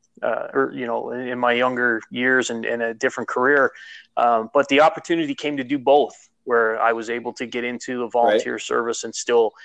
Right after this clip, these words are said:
Speaker 1: uh, you know, stay in the business that I was in. And, um, o-, over time that it, it just became an option for me to do it full time, and I just jumped at it. And, uh, so, you know, in, in terms of it being a calling,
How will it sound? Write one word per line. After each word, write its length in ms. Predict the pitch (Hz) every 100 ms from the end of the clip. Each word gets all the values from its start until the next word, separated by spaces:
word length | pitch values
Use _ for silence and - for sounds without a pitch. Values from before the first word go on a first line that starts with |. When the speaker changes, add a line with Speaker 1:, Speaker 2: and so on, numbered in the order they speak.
| - - _
Speaker 1:
uh, 120 | 113 98 -
you 100 | 120
know, 100 | 113
stay 300 | 107 - 117
in 80 | 117
the 60 | 104
business 340 | 127 123 110
that 140 | 117
I 60 | 113
was 140 | 110
in. 220 | 127 139 120 _ _ _ -
And, 440 | 127 120 117 113
um, 380 | 123 120 117 113 _ _ _ _
o-, 140 | 135 131
over 220 | 135 123
time 300 | - 139 135
that 220 | 127 123
it, 140 | 143 -
it 160 | 139
just 220 | - 143 -
became 560 | - 135 143 139 123 _ _ -
an 100 | 123
option 400 | 147 147 - 127
for 160 | -
me 140 | 120 117
to 80 |
do 160 | 113 123
it 60 | 113
full 180 | 117
time, 260 | 110 131 127
and 80 | 110
I 80 | 110
just 220 | 107 -
jumped 260 | 117 107
at 160 | - 113
it. 140 | 123
And, 240 | 117 117 113
uh, 240 | 113 120
so, 320 | - - 120 107 - - -
you 60 | -
know, 80 | 127
in, 120 | 123
in 180 | - 139
terms 260 | - 175 143
of 100 | 131
it 160 | 139
being 280 | 151 143 139
a 60 | 120
calling, 640 | - 120 120 139 147 143